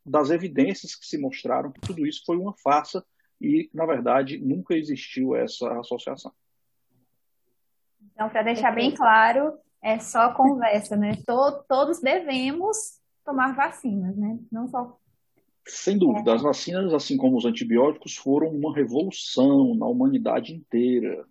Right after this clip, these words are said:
Speaker 1: né? Então, mudou-se a forma que é, como a gente, é,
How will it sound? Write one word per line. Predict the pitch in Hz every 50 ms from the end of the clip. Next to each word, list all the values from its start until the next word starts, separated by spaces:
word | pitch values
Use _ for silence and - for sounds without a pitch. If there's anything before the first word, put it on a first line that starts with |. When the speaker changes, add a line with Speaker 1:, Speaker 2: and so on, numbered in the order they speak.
| _
Speaker 1:
né? | - - - - 247
Então, | 233 _ - 226 240
mudou-se | 240 233 254 247 247 - - - - 135 165 185 196 180 - - 131
a | 123 - _
forma | - 123 131 131 123 120 113
que | - - 120
é, | 117 113 -
como | - 120 120 120
a | 120 110
gente, | 107 113 113 - - - - - _ _ _ _ - _ _ _ _ -
é, | - 95 101 101 101 104 101 101 101 -